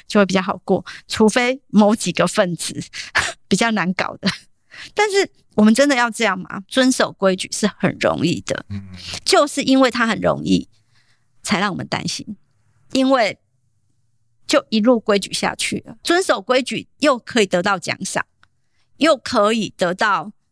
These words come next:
Speaker 1: 这个有，有，有一定的权利的人的注目，我们才要担心这个，这个世界太奖励守规矩的人，我们就长不出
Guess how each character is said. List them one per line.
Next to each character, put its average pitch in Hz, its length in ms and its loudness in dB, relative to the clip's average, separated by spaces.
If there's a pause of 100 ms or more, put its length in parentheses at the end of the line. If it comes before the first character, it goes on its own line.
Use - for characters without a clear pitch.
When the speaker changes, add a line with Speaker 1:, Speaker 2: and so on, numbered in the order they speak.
(360)
Speaker 1:
这 - 120 -6
个 - 180 0
有， 202 200 2 (180)
有， 214 300 2 (120)
有 208 200 4
一 - 60 -4
定 240 160 2
的 190 100 4
权 170 360 0
利 196 120 4
的 - 160 -4
人 - 300 -2 (320)
的 156 160 0
注 196 240 2
目， 185 260 -4 (280)
我 262 60 4
们 269 120 4
才 311 80 2
要 302 100 4
担 311 160 0
心 311 160 2
这 311 80 0
个， 247 200 0
这 - 160 -4
个 240 80 2
世 262 180 0
界 247 180 2 (300)
太 339 220 0
奖 - 320 -4 (100)
励 226 140 -2
守 - 180 -4
规 190 160 2
矩 185 140 -4
的 - 160 -8
人， - 200 -12 (280)
我 214 100 2
们 208 100 6
就 220 160 2 (220)
长 190 240 -2
不 226 80 -2
出 - 240 -4